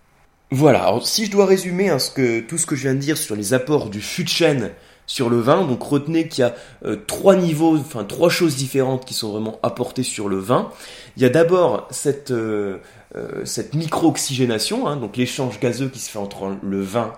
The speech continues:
et l'air, et qui permet, euh, pour faire simple, d'apporter du gras au vin en atténuant la sensation d'acidité.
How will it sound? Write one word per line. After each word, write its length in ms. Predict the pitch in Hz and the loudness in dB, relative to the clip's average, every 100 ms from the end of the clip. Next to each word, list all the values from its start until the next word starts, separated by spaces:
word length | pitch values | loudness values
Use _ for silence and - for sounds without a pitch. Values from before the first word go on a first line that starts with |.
| - | -8
et 100 | 95 | -4
l'air, 340 | 104 175 185 - - - | 0 0 -2 -10 -18 -8
et 140 | - 117 | -6 -4
qui 140 | 135 | -6
permet, 600 | 131 151 135 147 165 190 - - - | -4 0 0 4 2 2 -4 -8 -6
euh, 60 | |
pour 200 | 101 123 | -6 -8
faire 220 | - 139 | -2 -2
simple, 600 | - - 165 170 135 104 107 | -2 -2 -2 -2 -2 -4 0
d'apporter 540 | 123 123 131 - 151 | -2 0 -4 -2 -2
du 180 | 107 104 | -2 -6
gras 320 | 110 110 143 | -4 4 6
au 120 | 143 | 6
vin 300 | 113 117 143 - - - - | 4 0 -2 -6 -20 -20 -6
en 220 | 117 123 | -4 -2
atténuant 420 | 135 147 131 147 | -2 0 -2 0
la 100 | 135 | -2
sensation 520 | 101 120 - 107 - | -4 -6 -6 -8 -8
d'acidité. 720 | 110 107 104 - 92 80 170 | -6 -4 -4 -6 -10 -8 -8